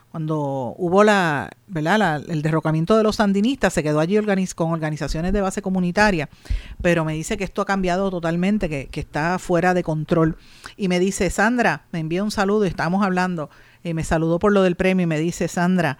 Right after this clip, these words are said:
la paranoia aquí está a tal nivel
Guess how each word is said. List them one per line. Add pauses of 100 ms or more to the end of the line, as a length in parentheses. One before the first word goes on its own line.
(360)
la
paranoia
aquí
está
a
tal
nivel